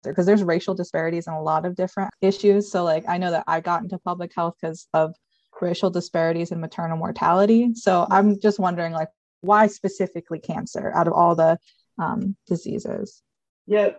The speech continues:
Speaker 2: that, I'll, I'll start by answering that question first, and then, uh, coming back to the first part of the question about how I integrate EPI and health services research.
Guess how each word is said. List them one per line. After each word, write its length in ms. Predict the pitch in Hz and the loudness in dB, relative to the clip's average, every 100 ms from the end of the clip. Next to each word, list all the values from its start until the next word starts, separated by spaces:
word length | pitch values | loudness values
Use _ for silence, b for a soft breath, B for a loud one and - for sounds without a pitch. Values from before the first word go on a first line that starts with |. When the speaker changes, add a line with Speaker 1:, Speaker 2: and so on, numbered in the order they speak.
| _ | _
Speaker 2:
that, 340 | 185 208 214 - | -2 0 -2 0
I'll, 240 | 190 180 180 | 2 2 2
I'll 140 | 196 | 0
start 240 | - 214 | 0 0
by 140 | 208 180 | 2 4
answering 380 | 175 180 175 160 | 2 2 -2 -2
that 220 | 160 - | -6 -8
question 380 | 175 - 151 156 | -14 -12 -12 -2
first, 360 | 156 156 160 | 2 2 0
and 120 | 160 147 | -6 -4
then, 420 | 135 147 185 202 | -4 -6 -8 -10
uh, 200 | 180 208 - | -8 -8 -8
coming 280 | 156 156 143 | -6 -4 -2
back 340 | 135 - - | -4 -6 -6
to 380 | 156 143 151 160 185 | -2 0 0 -4 -4
the 400 | 156 151 165 165 _ _ | -4 -2 -4 -6 _ _
first 240 | 170 - | -4 -2
part 160 | - 156 | -4 0
of 80 | 156 | 0
the 100 | 175 | 0
question 340 | 123 - - | -6 -8 -8
about 260 | 151 143 185 | -6 -6 -6
how 160 | 147 | -8
I 80 | 139 | -8
integrate 560 | - - - 151 170 - | -10 -14 -12 -10 -10 -8
EPI 340 | 151 - - | -8 -8 -10
and 260 | 175 185 180 _ 185 | -10 -10 -12 _ -12
health 240 | 180 - | -12 -8
services 540 | 156 151 151 143 147 | -4 -4 -4 -8 -8
research. 560 | 143 147 - 143 139 139 | -10 -12 -8 -8 -8 -12